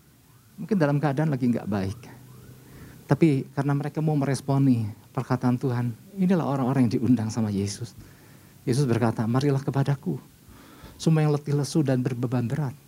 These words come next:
aku akan memberi kelegaan kepadamu." Ayat dua puluh sembilan, "Pikulah kuk yang kupasang dan belajarlah kepadaku." Nah, sama kan, selaras kan?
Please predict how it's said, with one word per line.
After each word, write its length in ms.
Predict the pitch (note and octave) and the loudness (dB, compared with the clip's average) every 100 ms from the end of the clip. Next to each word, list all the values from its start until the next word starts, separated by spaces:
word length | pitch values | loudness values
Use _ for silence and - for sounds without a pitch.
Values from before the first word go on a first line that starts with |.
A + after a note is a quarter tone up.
| - | -16
aku 200 | - C3+ B2+ | -8 -4 -2
akan 160 | C#3+ | 0
memberi 360 | D3 C#3 - C#3 | 0 0 -2 -4
kelegaan 480 | C3+ B2+ A#2+ A#2+ C3 | -4 -4 -2 -2 -2
kepadamu." 520 | - G#2+ G#2 G2+ - - - - - - | -2 -2 -2 -4 -6 -14 -20 -20 -16 0
Ayat 160 | B2+ | 0
dua 120 | C#3 | 2
puluh 80 | A#2+ C3+ | 0 2
sembilan, 300 | B2 G#2+ G#2 - - - - - - - - - - - - - - | 2 0 -4 -8 -20 -20 -20 -20 -20 -20 -20 -20 -20 -20 -20 -8 4
"Pikulah 320 | F3+ G#3 F3 | 6 6 4
kuk 200 | - F#3+ - | 2 -4 0
yang 120 | D#3 | 0
kupasang 520 | E3 D#3 D3+ C#3+ D3 C#3 | 0 0 -2 0 0 2
dan 160 | C3 | 2
belajarlah 520 | C3 C3 A#2+ C3 C#3 | 2 2 0 -2 -2
kepadaku." 600 | D3 - C3+ B2+ - D3 C3 - - - - - - - - | -2 -4 -2 -4 -4 -8 -8 -12 -20 -20 -20 -20 -20 -20 -12
Nah, 160 | F#2+ G#2 | -8 -8
sama 320 | - C3+ F#3 | 0 2 4
kan, 160 | G#3+ B3 | 4 4
selaras 320 | D3+ F3 G3 | 0 0 0
kan? 160 | F#3 | 0